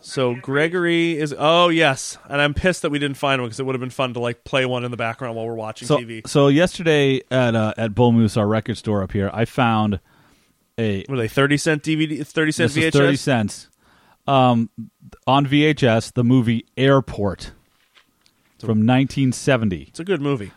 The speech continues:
Speaker 2: But V H S, I mean, it wasn't around there. But, uh, yeah, from Good Times Home Video.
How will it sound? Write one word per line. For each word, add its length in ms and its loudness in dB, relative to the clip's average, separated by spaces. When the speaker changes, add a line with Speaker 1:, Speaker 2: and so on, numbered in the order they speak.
Speaker 2:
But 200 4
V 140 4
H 160 2
S, 140 2
I 80 -2
mean, 120 2
it 60 0
wasn't 240 0
around 240 0
there. 300 -4
But, 180 -2
uh, 180 -2
yeah, 140 0
from 240 -4
Good 300 2
Times 440 0
Home 300 2
Video. 560 -4